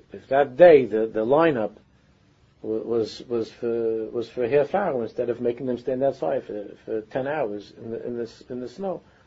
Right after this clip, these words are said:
it was a good day. It wasn't a good day. It was a great day. And you didn't dream, you weren't dreaming about being any more like, you know,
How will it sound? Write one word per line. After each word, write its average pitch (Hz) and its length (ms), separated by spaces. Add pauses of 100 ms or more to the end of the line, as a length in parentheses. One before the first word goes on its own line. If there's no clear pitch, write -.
(260)
it 185 40
was 180 80
a 208 40
good 202 220
day. 180 140 (2500)
It - 40
wasn't 220 240
a - 20
good 110 140
day. 107 60
It - 20
was 110 100
a 117 60
great 262 440
day. - 200 (920)
And 147 120
you 247 80
didn't 285 220
dream, 110 580
you 107 120
weren't 160 200
dreaming 101 440
about 90 340
being 90 300 (120)
any 87 140
more 87 340 (720)
like, - 260
you - 80
know, - 760